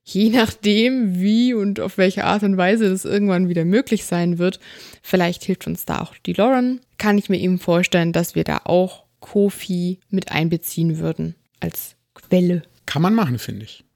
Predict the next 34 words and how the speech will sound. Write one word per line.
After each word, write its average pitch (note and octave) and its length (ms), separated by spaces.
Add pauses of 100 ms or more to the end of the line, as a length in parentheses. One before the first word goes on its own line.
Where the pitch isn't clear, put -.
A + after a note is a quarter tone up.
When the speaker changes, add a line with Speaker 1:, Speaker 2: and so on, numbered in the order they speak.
Speaker 2:
Ist - 220
eine D3+ 260
nette C#3+ 300
Idee. B2 380 (340)
Speaker 1:
Ja. G3+ 160
Speaker 2:
Für D3 560
die B2 180
zweite D#3 380
Staffel, C#3 460
die C3 160
wir C3 80
dann B2+ 180
live B2+ 380
in E3+ 260
Speaker 1:
<laughs> - 0
Speaker 2:
San - 240
Jose D3+ 480
aufnehmen, D3 640 (300)
benutzen C#3 400
wir A#2+ 80
Kofi - 280
natürlich B2 420
nicht. D3+ 300
Ne? D#3 160 (200)
Die B2+ 100
Speaker 1:
<laughs> - 80
Speaker 2:
Reisekosten D3 1040 (160)
zahlen C3+ 340
wir C3 240
aus B2 200
der B2 100
eigenen B2+ 380
Kasse. - 380
Speaker 1:
<laughs> - 40